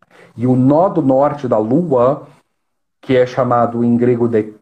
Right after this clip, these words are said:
Kephalos, é a palavra céfalo em português, né? Cefálico, é cabeça, a cabeça do dragão, ela representa o que você veio fazer nessa próxima encarnação. Então,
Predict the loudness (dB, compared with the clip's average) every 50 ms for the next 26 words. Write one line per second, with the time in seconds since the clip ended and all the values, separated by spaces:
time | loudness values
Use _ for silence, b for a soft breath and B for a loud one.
0 | _ _ -8 -4 -2 -2 -2 -4 -6 -12 -20 -20 -8 -4 -2 0 0 0 0 0
1 | 0 0 -2 -4 -6 -12 -20 -20 -20 -20 -20 -20 -20 _ -4 -4 -4 -2 -2 0
2 | 0 0 0 0 0 0 -2 -2 -4 -10 -20 -20 -20 -8 -4 -2 0 0 -2 -4
3 | -4 -4 -4 -2 -2 -4 -4 -6 -6 -4 -4 -6 -6 -6 -10 -8 -4 -2 0 0
4 | 0 -2 -4 -10 -18 -16 -8 -6 -4 -4 -4 B B B B B B B _ _
5 | -16 -6 -4 -4 -4 -4 -8 -10 -6 -4 -2 -2 -2 -4 -6 -8 -12 -10 -8 -8
6 | -8 -8 -10 -14 -20 _ _ _ _ _ _ _ _ _ _ _ -6 -6 -6 -6
7 | -10 -18 _ _ -6 -4 -4 -4 -6 -8 -6 -2 -2 -2 -2 -4 -8 -8 -4 -2
8 | -2 -2 -2 -4 -8 -14 -20 _ -10 -10 -10 -10 -10 -6 -4 -4 -4 -6 -6 -2
9 | 0 0 0 0 0 -2 -2 -2 -2 -2 0 0 0 0 0 0 2 0 0 0
10 | -2 -4 -2 -2 -2 -2 -2 -2 0 0 0 0 0 0 2 2 2 0 -2 -6
11 | -14 -20 _ _ _ _ _ _ _ _ _ _ _ _ _ _ _ _ _ _
12 | _ _ _ _ _ _ _ _ -14 -6 -4 -2 -2 -2 -2 0 -2 -2 0 0
13 | 0 0 2 0 0 -2 -2 -2 0 0 0 0 2 2 0 0 2 2 2 2
14 | 0 -2 -2 -4 -6 -6 -4 -2 -2 -2 -2 -2 -4 -4 -4 -4 -4 -2 -2 -2
15 | -2 -2 -2 -2 -4 -4 -6 -4 -2 0 0 0 0 -2 -6 -8 -4 -2 -2 -2
16 | -2 -4 -8